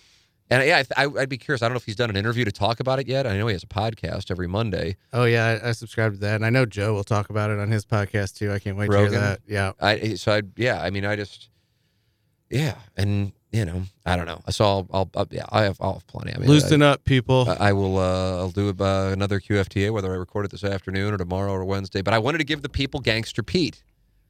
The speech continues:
Speaker 1: People
Speaker 2: Sup,
Speaker 1: want Gangster
Speaker 2: people?
Speaker 1: Pete. And so I wanted to make sure I got one in with Gangster Pete, but we'll do two this week. Plus, we'll have Pick Six, and you are now the leader on Pick Six.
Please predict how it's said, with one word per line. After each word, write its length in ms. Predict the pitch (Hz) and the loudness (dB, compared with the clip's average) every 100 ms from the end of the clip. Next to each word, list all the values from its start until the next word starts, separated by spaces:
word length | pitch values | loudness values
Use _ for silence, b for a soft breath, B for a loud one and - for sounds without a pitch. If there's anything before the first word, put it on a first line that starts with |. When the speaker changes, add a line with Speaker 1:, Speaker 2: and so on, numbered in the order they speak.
| _ _ _ - | _ _ _ -12
Speaker 1:
People 200 | 92 - | -8 2
Speaker 2:
Sup, 80 | 120 | 2
Speaker 1:
want 100 | 107 | 4
Gangster 140 | 113 107 | 2 4
Speaker 2:
people? 120 | 113 | 0
Speaker 1:
Pete. 240 | 127 156 - _ - | 0 -8 -12 _ -10
And 120 | 90 | -8
so 280 | - 92 92 | 0 2 2
I 100 | 95 | 0
wanted 180 | 98 98 | -2 -4
to 60 | |
make 160 | 95 92 | -4 -6
sure 160 | - 98 | -4 -4
I 60 | |
got 220 | 92 92 85 | -2 -4 -4
one 320 | 92 110 98 | -2 0 -2
in 260 | 90 87 87 | -4 -8 -10
with 120 | 87 | -6
Gangster 320 | 92 92 - | -4 -4 -6
Pete, 180 | 98 98 | -4 -4
but 100 | 85 | -6
we'll 100 | 90 | -4
do 140 | 101 | -4
two 240 | 95 113 107 | -2 -2 -2
this 220 | 104 - | -4 -2
week. 160 | 98 | -4
Plus, 260 | - 123 - | 0 0 0
we'll 120 | 113 | -2
have 200 | 101 98 | -2 -2
Pick 200 | 120 117 | -2 -4
Six, 320 | - 120 - | -2 -4 -2
and 100 | 110 | 0
you 100 | 120 | 2
are 100 | 139 | 2
now 120 | 135 135 | 2 0
the 100 | 123 | 2
leader 280 | 127 151 | 2 2
on 100 | 147 | 0
Pick 200 | 131 147 | -2 -8
Six. 200 | - 151 | -4 0